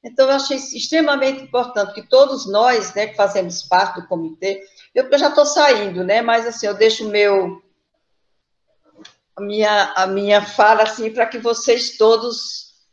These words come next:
né, qualifiquem, assim, o, o, a atenção primária, que eu acho que é, é, é imprescindível que a atenção primária participe disso.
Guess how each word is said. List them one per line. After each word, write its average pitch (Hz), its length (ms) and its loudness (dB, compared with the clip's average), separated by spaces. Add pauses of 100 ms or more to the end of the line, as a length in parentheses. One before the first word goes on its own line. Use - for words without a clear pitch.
(160)
né, 190 600 0
qualifiquem, 240 840 -2
assim, 196 440 -8
o, 175 680 -8
o, - 60 -6
a 175 100 4 (140)
atenção 202 480 -4
primária, 196 540 2
que - 80 0
eu 214 40 4
acho 208 140 -2
que - 60 0
é, 208 60 4 (480)
é, - 20 0 (340)
é 254 100 2 (760)
imprescindível 294 800 2
que 294 80 2
a 285 60 4
atenção 277 400 2
primária 240 420 2
participe 240 540 -2
disso. - 520 -6